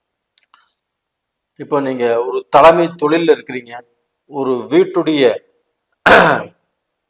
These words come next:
தலைமையில இருக்கிறீங்க, ஒரு வீட்டுடைய அதிகாரம் உங்க கையில இருக்குது. அப்ப அந்த வீட்டுல நீங்க வந்து ஒரு தலைவனா இருக்கிறீங்க, நல்ல பொறுப்பாளியா இருக்கிறீங்க.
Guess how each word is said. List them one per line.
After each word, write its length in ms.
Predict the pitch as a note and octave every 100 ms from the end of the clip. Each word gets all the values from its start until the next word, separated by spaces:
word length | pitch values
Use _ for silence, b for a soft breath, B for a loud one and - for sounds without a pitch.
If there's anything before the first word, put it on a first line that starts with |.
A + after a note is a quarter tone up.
| -
தலைமையில 420 | D3+ F3 F3 D3
இருக்கிறீங்க, 400 | C3 C#3 B2+ A2+ A2+ _ _ _ _ _ _ _ -
ஒரு 160 | C#3+ C3
வீட்டுடைய 440 | D3 G3 E3+ D#3+ C3
அதிகாரம் 460 | B2+ E3 F#3+ E3+ D#3
உங்க 120 | -
கையில 240 | D3 D3
இருக்குது. 320 | C3 - A#2 A#2+ - _ _ _ -
அப்ப 160 | C3+ C#3+
அந்த 160 | B2
வீட்டுல 380 | B2 F#3+ F#3 F3+
நீங்க 180 | E3 D#3
வந்து 180 | D3 D3
ஒரு 100 | C3+ -
தலைவனா 380 | C#3 D#3+ E3 D#3
இருக்கிறீங்க, 360 | - C#3 C#3+
நல்ல 200 | C3+ - -
பொறுப்பாளியா 500 | D3+ D#3+ F3+ E3 D3+
இருக்கிறீங்க. 360 | C3+ B2+ A#2+